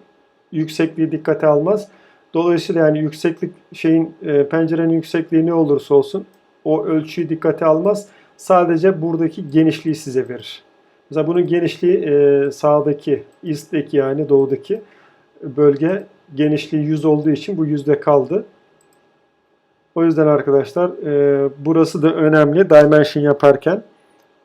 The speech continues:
Şimdi burayı da iki yüz elli yaparsam, yani şuranın hiç denemedim ama bir sıfır deneyelim. sıfır bire olması, bir bakayım sorun çıkaracak mı? Yani yüksekliği sıfır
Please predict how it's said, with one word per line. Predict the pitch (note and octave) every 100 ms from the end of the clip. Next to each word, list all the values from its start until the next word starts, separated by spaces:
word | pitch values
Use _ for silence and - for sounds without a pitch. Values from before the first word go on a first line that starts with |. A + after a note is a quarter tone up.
| _ _ _ _ _ _
Şimdi | - D#3+ D#3 D#3 D#3
burayı | D#3+ E3 D#3+
da |
iki | D#3+ F3+ D#3+
yüz | C#3
elli | E3 C#3+ D3
yaparsam, | D3 C#3+ D#3 C#3+ - E3+ G3 _ _ - _ _ _ _ _ _ _ -
yani | D3 D3
şuranın | - E3 D#3+ E3+ - _ _ _ _ _ _ -
hiç | - -
denemedim | D3+ D3 D3 C#3+ E3+
ama | D3+ C3
bir |
sıfır | C3 - - D3 C3
deneyelim. | C3+ C3 C3 D#3+ F#3+ - _ _
sıfır | - D3+ - D#3+ C#3+
bire | C#3+ C#3+ C#3+ -
olması, | D3 C3+ C3+ - - E3+ G3+ - _ _
bir | D#3 C#3
bakayım | - C#3+ - C#3+ C#3+ _ _ _
sorun | _ C#3 C3 C3
çıkaracak | - C3+ B2+ B2 A#2+
mı? | D3 F#3 F#3+ _ _ _ _ _ _ _ _ _ _ _ _
Yani | D3 C#3+
yüksekliği | D#3+ D#3+ E3 D#3 D#3+ D#3
sıfır | - D#3 - D#3